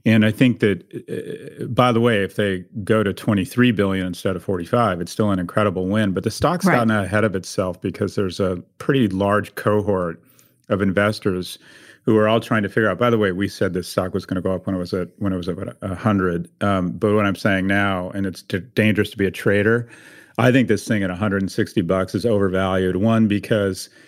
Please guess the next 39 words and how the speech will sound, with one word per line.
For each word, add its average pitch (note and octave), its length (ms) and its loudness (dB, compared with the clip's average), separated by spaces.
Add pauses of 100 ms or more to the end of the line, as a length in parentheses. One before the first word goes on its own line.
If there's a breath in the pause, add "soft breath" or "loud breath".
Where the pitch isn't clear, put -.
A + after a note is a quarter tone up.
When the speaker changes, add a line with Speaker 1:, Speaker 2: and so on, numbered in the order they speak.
(240 soft breath)
Speaker 1:
it's B2 220 4
inspired A2 1200 0
just A#2 240 -4
a G2+ 60 0
massive G2+ 680 0
number F#2+ 340 -2
of E2+ 120 -8
competitors. F#2 640 -2
I've G#2 140 0
gotten G2 220 0
calls G2 420 0
just - 180 -2
in G#2+ 60 2
the G2 80 2
last F#2+ 320 -2 (180)
seven F#2+ 320 2
days G2+ 280 2
from F2+ 160 -4
V G2+ 160 0
Cs G2 320 -2
who've F#2 100 -2
asked F2+ 260 -4
me F#2+ 60 0
to F#2 60 0
help F#2+ 200 0
them F#2 140 -2
evaluate F2+ 540 -2
video F#2 260 -2
conferencing F#2 580 -2
competitors. G2 720 0
We're G#2 200 4
using G2+ 480 2 (680 loud breath)
Squadcast G#2 920 2
instead G#2 400 0
of F#2+ 140 -2
Zoom. G2 500 0
You're A#2 160 2
gonna A2 180 2
see, G#2 320 0